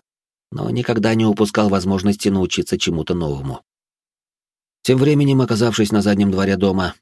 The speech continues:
к которому прилегал небольшой сквер, я остановился возле довольно большой круглой печи, которая явно использовалась не для готовки. Огонь внутри полыхал сильный, поэтому проблем с сожжением паразитов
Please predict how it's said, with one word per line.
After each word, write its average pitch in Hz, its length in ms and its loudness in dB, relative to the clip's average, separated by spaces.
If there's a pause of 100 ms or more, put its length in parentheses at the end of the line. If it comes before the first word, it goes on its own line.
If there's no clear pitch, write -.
(260)
к - 40 -6
которому 185 400 0
прилегал 92 420 -2
небольшой 90 360 -2
сквер, 85 460 -4 (420)
я - 160 -8
остановился 107 540 0
возле 101 260 2
довольно 98 400 2
большой 92 360 0
круглой 92 320 0
печи, 78 460 -6 (340)
которая 117 380 0
явно 107 440 2
использовалась 101 580 0
не 92 140 -4
для 85 160 -2
готовки. 82 580 -6 (760)
Огонь 107 320 2
внутри 110 320 2
полыхал 104 380 2
сильный, 95 520 0 (680)
поэтому 120 380 2
проблем 107 380 2
с 104 80 -4
сожжением 101 580 2
паразитов 98 640 -2